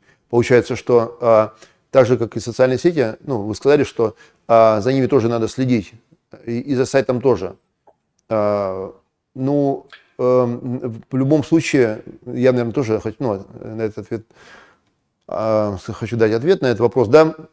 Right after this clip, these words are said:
М, но в любом случае, если у вас есть какая-то своя сеть, своя, э, страница, за ними всё равно надо будет следить, всё равно что-то надо делать. То есть, э, создать какой-то канал, да,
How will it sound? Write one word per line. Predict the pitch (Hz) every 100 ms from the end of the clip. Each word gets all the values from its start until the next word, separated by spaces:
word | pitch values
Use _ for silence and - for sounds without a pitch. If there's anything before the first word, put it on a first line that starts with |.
| -
М, | 123 127 131 127 127 131
но | 143 147 139 113 -
в | 110 117
любом | 131 147
случае, | - 175 160
если | 127
у | 131
вас | 127 143
есть | 135
какая-то | 127 131 123 - 113 104 _ _ _ _ _ -
своя | - - 127 123
сеть, | 104 - 160 160 - _ _ _ _
своя, | - 127 123 113 110 - _ -
э, | - 113 110 110 107
страница, | - 120 131 160 147 123
за | 110 120
ними | 135
всё | 120 -
равно | 127 143
надо | 127 117
будет | 117 120
следить, | - 131 143 156
всё | 127
равно | 127
что-то | 123 - 107
надо | 123 117 120
делать. | 123 110 90 _ _ _ _
То | -
есть, | 120 - -
э, | 127 120 110 101 _ _ _ _ -
создать | - 135 131 139 120 _ _ _ _ _ _ _ _ _ -
какой-то | 123 143 135 113
канал, | 131 131 156 190 190 _ _ _ _
да, | 120 123 143